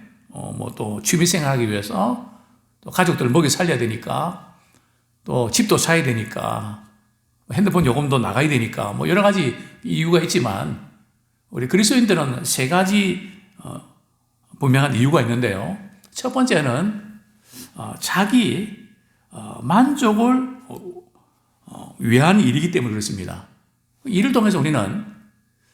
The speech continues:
어, 자기 만족을 추구할 수 있습니다. 대단히 중요하죠. 그래서 일은 하나님께서 우리에게 주신, 어, 선물입니다. 근데 우리 사회는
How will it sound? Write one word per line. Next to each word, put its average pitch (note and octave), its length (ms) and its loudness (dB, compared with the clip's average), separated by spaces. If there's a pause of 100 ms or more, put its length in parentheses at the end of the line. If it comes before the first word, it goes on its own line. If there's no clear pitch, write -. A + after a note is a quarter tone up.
(140)
어, - 440 -14
자기 E3 300 -2
만족을 F#3+ 720 2
추구할 G#3+ 340 -4
수 F#3+ 120 -4
있습니다. G2 560 -8 (440)
대단히 A3 280 0
중요하죠. C#3+ 640 0 (1300)
그래서 G#3+ 220 2
일은 F#3+ 840 2
하나님께서 G3+ 520 -2
우리에게 E3 240 2
주신, A#3+ 480 0 (340)
어, F#2+ 260 -12
선물입니다. G3+ 840 0 (520)
근데 B2 140 -4
우리 E3 160 2
사회는 D#3+ 840 0